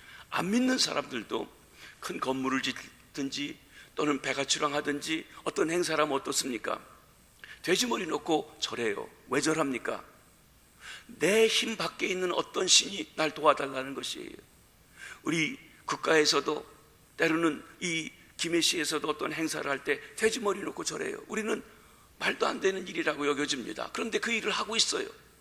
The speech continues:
왜 합니까? 어려움 없게 해달라고, 도와달라고 신에게 비는 것입니다. 여러분, 바다에서 많은 풍랑을 만나보았던 선원들은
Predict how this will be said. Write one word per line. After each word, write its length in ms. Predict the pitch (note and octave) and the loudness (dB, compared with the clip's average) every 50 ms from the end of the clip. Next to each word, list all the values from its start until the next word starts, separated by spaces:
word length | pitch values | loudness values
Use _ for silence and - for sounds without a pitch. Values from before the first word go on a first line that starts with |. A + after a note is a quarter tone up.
| - - - - - - - - - - - - | -20 -20 -20 -20 -20 -20 -20 -20 -20 -20 -8 -4
왜 120 | B2 C#3 | -2 -2
합니까? 460 | C3+ C3 C3+ B2 B2+ - - - - - - - - - - - - - - - - - | -2 -2 -4 -6 -8 -6 -8 -8 -8 -8 -14 -20 -20 -20 -20 -20 -20 -20 -20 -20 -16 -8
어려움 320 | - G#2+ A2 A2+ A2+ A2+ A2 | -6 -2 -2 0 0 -2 -2
없게 240 | G#2+ - - - | -4 -6 -6 -6
해달라고, 460 | - - - - A2+ A2 A2 - - - | -6 -6 -6 -6 -6 -8 -10 -10 -12 -14
도와달라고 680 | - - - - - - - - - - - - - - - - - - | -10 -8 -6 -4 -4 -4 -4 -4 -6 -6 -4 -6 -8 -10 -12 -18 -8 -2
신에게 420 | - - - - - - - - | 0 0 0 0 -2 -4 -4 -6
비는 220 | - - - - - | -6 -6 -8 -6 -6
것입니다. 460 | - - - - - - - - - - - - - - - - - - - _ - - - - - - _ _ _ - - - - - - - - - - - - - - - - - - - - - - - - _ - | -4 -4 -6 -6 -8 -12 -18 -18 -20 -20 -20 -20 -20 -20 -20 -20 -20 -20 -20 _ -20 -20 -20 -20 -20 -20 _ _ _ -20 -20 -20 -20 -20 -20 -20 -20 -20 -20 -20 -20 -20 -20 -20 -18 -18 -18 -20 -20 -20 -20 -20 -18 _ 8
여러분, 400 | - E3 F3 E3+ E3+ D#3 - - - - - - - - - - - - - - - - - - - - | 10 10 12 12 10 8 6 0 -6 -12 -16 -18 -20 -20 -20 -20 -20 -20 -20 -20 -20 -20 -20 -10 -2 2
바다에서 500 | - - - C4 B3 B3 A#3+ - A3 G3+ | 4 4 6 6 6 6 6 6 6 8
많은 340 | G3 F#3+ G3 G3 G3 F#3+ | 8 8 8 8 4 2
풍랑을 360 | - - F#3 F#3+ F3+ F3 F3 E3+ | 2 0 4 6 6 8 8 8
만나보았던 720 | E3+ D#3+ D#3 D#3 D#3+ D3+ C3+ D3 C#3+ C3 - - D#3 C#3 | 8 8 8 8 8 8 10 10 8 8 8 4 0 0
선원들은 720 | - - D3 D3+ C#3 C3 A#2+ B2+ B2+ B2+ B2 A#2 - - | 0 -2 -2 -2 -2 -2 -2 -2 -4 -4 -4 -6 -12 -20